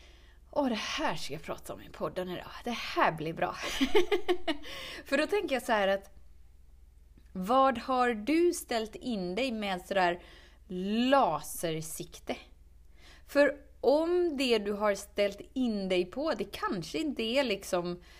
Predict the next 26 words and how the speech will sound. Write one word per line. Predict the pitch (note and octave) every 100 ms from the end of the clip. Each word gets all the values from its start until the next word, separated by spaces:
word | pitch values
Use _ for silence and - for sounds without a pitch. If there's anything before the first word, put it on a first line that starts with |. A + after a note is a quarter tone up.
| - - -
eh, | F#3+ F3+ F3 F3 E3+ F2+ A2
kantareller. | - G3 F3 F3+ F#3 E3+ F3+ A3+ D3+ - - - - - - -
Utan | C#4 C4+
det | A#3
kanske | A3 - F#4 G#3 - F4+ F4
är | F#3+
att | F#3 F3+ F#3 -
du | A3 G#3 F3+
är | G3+ G3+ G3 F#3+ - - -
värdelös, | F3+ G#3 F3 E3 E3+ D4+ F4+ - - -
du | F3+ G3 F3
är | -
oälskad, | A#3+ F#3 D#3 F3 - - A#3 C4+ - - - - -
du | F#3+ A#3 G3+ G3+
är |
inte | - G3 E3+ - F3
betydelsefull, | E3+ F3 - A3 F3+ E3 E3 D#3+ - A#3 E4 - -
du | G3+ F3+
är |
missförstådd, | F3 F#3 G3 - - D#3+ - G3+ D4+ C#4+ - - - -
du | F3+ G#3+ G3 F3+
är | F3+ -
osynlig, | A#3+ F#3 D#3+ - E3 E3 F3 C4 C#4 F3+
du | F#3+ E3+
är | D#3+
blyg, | D#3 F3 A3+ D4 D#4+ D#4 -